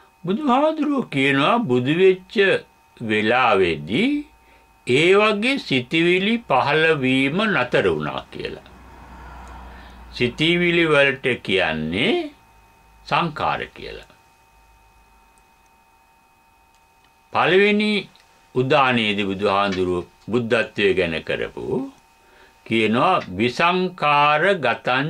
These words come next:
චිත්තං කියලා. සිත විසංකාර ගත වුණා. ඒ කියන්නේ සිතේ සංකාර පහළ වීම නතර වුණා. සංකාර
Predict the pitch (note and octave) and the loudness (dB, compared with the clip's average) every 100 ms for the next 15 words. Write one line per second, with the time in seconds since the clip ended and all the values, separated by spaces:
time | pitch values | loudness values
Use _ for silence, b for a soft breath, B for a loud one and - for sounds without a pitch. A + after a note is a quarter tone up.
0 | D#3+ - B2 - - D#2 D#2 - - - | -6 -6 -6 -6 -8 -6 -8 -10 -10 -10
1 | - - - _ _ _ _ b b b | -10 -16 -20 _ _ _ _ b b b
2 | _ - A#2 - E3 A3 - A2 G#2+ D3 | _ -4 -4 -2 0 0 0 -4 -2 -2
3 | D#3+ E3 D#3 C#3 C3+ C#3 F3+ D3 A2+ - | -2 -4 -2 2 2 2 2 0 -2 0
4 | G2+ D#2+ D#2 C#2 - _ _ _ _ _ | 0 0 -2 -8 -12 _ _ _ _ _
5 | _ _ _ - E2+ G#2+ A#2 D3+ D3+ A2 | _ _ _ -10 -6 -2 -2 -2 -4 -6
6 | - D3 E3 D3+ A#2 A#2+ B2+ - A#2+ A2+ | -2 -2 -2 -2 -2 -2 -4 -2 0 2
7 | A#2+ F3 A3 - _ A2+ G#2+ A#2+ A#2+ A2+ | 2 2 0 -4 _ -2 0 0 0 0
8 | A2 A2 C#3+ E3 C#3 G#2 C3 G2+ D2+ C#2+ | 0 0 -2 -2 -4 -2 -2 0 0 -2
9 | C#2 - _ _ _ b b b b b | -10 -14 _ _ _ b b b b b
10 | - A2+ B2 B2 C3+ C3+ | -6 -2 -2 -2 0 2